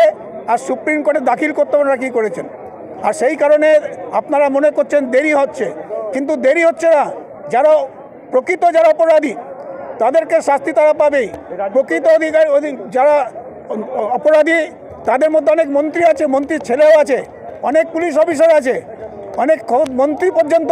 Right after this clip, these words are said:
আছে। তো তাদের সবাইকে আর ফাঁস, যাতে সিবিআই তদন্ত করতে পারে, তার জন্য চেষ্টা করছে। আমি আরও দু একটি কথা আপনাদের বলতে চাই। আমাদের এখানে শান্তিপূর্ণ আমরা অবস্থান বলেছিলাম, শান্তিপূর্ণ ঘেরাও।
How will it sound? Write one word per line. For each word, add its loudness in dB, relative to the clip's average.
আছে। 0
তো 4
তাদের 2
সবাইকে 4
আর 2
ফাঁস, -2
যাতে 2
সিবিআই 0
তদন্ত 0
করতে 0
পারে, 2
তার 2
জন্য 0
চেষ্টা -2
করছে। -8
আমি 0
আরও 4
দু -2
একটি -6
কথা 2
আপনাদের 2
বলতে 0
চাই। 6
আমাদের 2
এখানে 2
শান্তিপূর্ণ 0
আমরা 2
অবস্থান 0
বলেছিলাম, -2
শান্তিপূর্ণ -2
ঘেরাও। 2